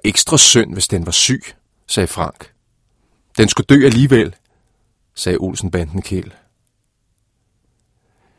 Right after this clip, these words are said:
Frank forsvandt ind i en busk og trak bukserne ned omkring anklerne. Han sad på huk derinde længe. Vi vidste godt, hvad han lavede. Da han var færdig, fandt han en pind,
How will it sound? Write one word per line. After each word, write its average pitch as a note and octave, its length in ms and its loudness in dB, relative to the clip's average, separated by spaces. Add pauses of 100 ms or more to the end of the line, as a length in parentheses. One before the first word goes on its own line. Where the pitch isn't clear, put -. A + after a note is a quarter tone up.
(120)
Frank C3+ 300 0
forsvandt B2+ 600 2
ind B2+ 200 2
i - 20 2
en A#2+ 120 4
busk - 600 -6
og - 120 -8
trak A2 220 0
bukserne A#2 420 2
ned A2 140 4
omkring G#2 380 -4
anklerne. F#2+ 480 -8 (960)
Han G#2 120 -4
sad G#2+ 160 2
på A#2 120 -2
huk A2 240 0
derinde G2 320 -2
længe. F2 360 -6 (500)
Vi G2+ 120 -2
vidste G2 260 0
godt, G#2 180 0
hvad A2 100 0
han G2+ 140 0
lavede. D#2+ 420 -6 (1160)
Da G2+ 60 -2
han A#2 120 4
var A2+ 60 2
færdig, A#2+ 360 2
fandt C3 260 0
han B2+ 100 0
en G2 120 0
pind, A#2+ 340 -4